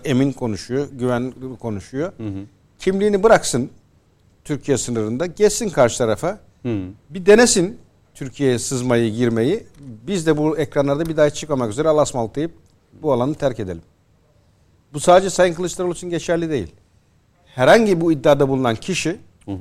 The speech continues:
Speaker 1: çok basit çözüm ya. Basar gider Irak'a, basar gider Suriye'ye, basar gider İran'a.
Speaker 2: Hı hı.
Speaker 1: Der ki, "Ey Mehmet Metiner, ey Coşkun Başbuğ, ahkam kesiyordunuz, sınırlar güvenli diye.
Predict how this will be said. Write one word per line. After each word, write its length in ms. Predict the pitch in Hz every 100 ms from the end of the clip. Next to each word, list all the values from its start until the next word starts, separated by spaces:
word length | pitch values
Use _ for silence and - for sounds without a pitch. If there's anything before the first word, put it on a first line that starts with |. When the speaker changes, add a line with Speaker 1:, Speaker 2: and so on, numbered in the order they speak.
| 95 - _ _
Speaker 1:
çok 240 | - 240
basit 240 | 240 214 214
çözüm 300 | 180 160 156
ya. 120 | 156 - _ _ _
Basar 280 | 208 208 233
gider 200 | 208 202
Irak'a, 440 | 165 143 127 143 -
basar 260 | 160 185 208
gider 220 | 202 196
Suriye'ye, 500 | - 170 143 117 123 - _ _ _
basar 280 | 156 175 196
gider 260 | 196 196 180 - _ _ _ -
İran'a. 460 | 180 156 131 175 - -
Speaker 2:
Hı 60 |
hı. 220 | 101 98 107 117 107
Speaker 1:
Der 240 | 214 220
ki, 280 | - 190 202 - _ _ _
"Ey 180 | 180 208
Mehmet 380 | 202 180 185 185
Metiner, 380 | 170 175 147
ey 260 | 110 160 185
Coşkun 380 | 175 151 - 180
Başbuğ, 320 | 165 - 156
ahkam 360 | 175 170 208 180
kesiyordunuz, 600 | 165 - 147 127 120 -
sınırlar 380 | 160 165 147
güvenli 480 | 131 120 160 151 135
diye. 280 | 123 175 214